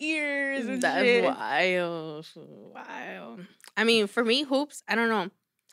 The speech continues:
Speaker 2: I, they just, I just didn't, I think I just didn't wear them for a while. Like, I just didn't wear no earrings, I think, for a while. Like, it just
Speaker 1: Mm-hmm.
Speaker 2: wasn't
Speaker 1: Literally, I think so too.
Speaker 2: it just wasn't wearing them. But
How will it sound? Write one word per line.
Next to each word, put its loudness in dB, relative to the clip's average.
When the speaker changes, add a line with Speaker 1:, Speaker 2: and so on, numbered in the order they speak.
Speaker 2:
I, 0
they 6
just, 2
I 12
just -2
didn't, 0
I 2
think -6
I -2
just -6
didn't 0
wear 2
them -2
for -8
a -2
while. 2
Like, -6
I -2
just -8
didn't 0
wear 4
no -2
earrings, -4
I -4
think, -14
for -10
a -8
while. -6
Like, -10
it -6
just -2
Speaker 1:
Mm-hmm. -2
Speaker 2:
wasn't 0
Speaker 1:
Literally, -4
I -6
think -12
so -12
too. -16
Speaker 2:
it -4
just -8
wasn't 0
wearing 4
them. -4
But 8